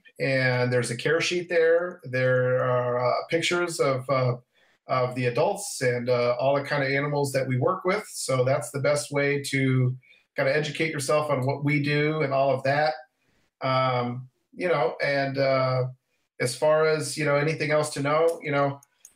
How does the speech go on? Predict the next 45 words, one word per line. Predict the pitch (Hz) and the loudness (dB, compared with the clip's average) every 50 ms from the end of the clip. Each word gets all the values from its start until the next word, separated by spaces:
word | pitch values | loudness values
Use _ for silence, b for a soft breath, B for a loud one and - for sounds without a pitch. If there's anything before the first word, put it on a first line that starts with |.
| b _ 139 | b _ 2
um, | 135 135 135 135 131 131 127 120 117 - - _ _ _ _ _ _ _ | 2 4 4 4 2 2 0 -2 -4 -10 -18 _ _ _ _ _ _ _
it's | 160 160 147 143 - - - - - - - - - _ _ _ _ _ _ _ _ _ _ _ _ | -2 0 0 0 -2 -6 -8 -8 -8 -10 -12 -14 -18 _ _ _ _ _ _ _ _ _ _ _ _
li-, | 151 147 147 - - 156 | -2 0 0 0 0 0
like | 151 160 170 175 175 185 | 0 0 0 0 0 -2
anything | 175 175 175 170 170 170 165 160 | -2 -2 -2 -2 -2 0 0 2
else, | 160 165 170 180 - - - - - - _ _ _ _ _ | 2 2 0 0 -2 -6 -10 -12 -14 -18 _ _ _ _ _
you | - 135 127 | -6 -4 0
know, | 131 131 131 127 131 127 | 0 2 2 2 2 0
uh, | 127 123 135 131 131 127 127 123 - 139 | 0 0 2 2 2 0 0 -2 -4 -4
the | 131 131 | -4 -4
snakes | 127 - - 156 160 160 - - | -4 -2 -2 -2 -4 -4 -4 -2
that | 151 143 | 0 0
I | 139 135 135 | 2 2 2
work | 143 143 139 - | 0 -2 0 0
with | 160 147 139 - | -2 -2 0 0
are | 131 127 123 | 0 0 2
not | 131 135 139 - | 0 -2 -2 -2
necessarily | 156 135 131 - 139 - - 151 151 160 165 170 | -2 -4 -4 -6 -6 -4 -2 0 2 2 2 2
for | 165 - 170 165 | 0 -2 -2 -2
beginners, | 165 160 147 165 160 170 175 185 - - - B B B B B B B B B _ - | -2 -2 0 0 0 0 -2 -2 -6 -12 -16 B B B B B B B B B _ -2
um, | 135 131 131 131 127 127 127 120 | 0 0 2 2 2 0 -2 0
but | - 135 135 139 | -2 -2 0 0
they | 151 151 | -2 -2
can | - - 160 151 | 0 -2 -2 -2
be | 160 147 | -2 -4
kept, | - - 156 147 147 - - - - _ | -2 -2 -2 0 -2 -2 -6 -10 -10 _
um, | 147 139 139 135 135 135 131 131 135 - - | -2 0 2 4 4 4 2 0 -4 -6 -6
you | 151 139 | -4 0
know, | 135 131 135 139 - - - | 2 2 2 0 -2 -4 -2
uh, | 147 | 0
uh, | 143 143 131 - - - 135 - - - - - - 151 - | 0 0 -2 -2 -2 -2 0 0 0 0 -2 -6 -8 -8 -6
responsibly. | 139 - - - 156 160 156 - 156 160 160 156 | -6 -4 -2 0 0 0 0 -2 -2 -2 -2 0
And | 151 | 0
if | 143 135 - | -2 -2 -2
you | 143 135 | -4 -2
do | 143 | 0
your | 143 139 139 | 2 2 2
research, | 135 135 131 127 - 127 123 127 - | 2 0 0 -2 -2 -2 -2 0 0
and | 123 120 | 0 0
the | 123 | 0
people | 123 - 165 165 170 160 | 0 0 0 2 2 2
that | 151 143 | 2 2
I | 135 | 0
really | 135 135 143 147 160 160 160 156 147 | 0 -2 -2 0 2 4 4 4 2
enjoy | 143 127 123 135 135 139 139 135 131 | 0 -2 -2 0 2 2 2 0 -2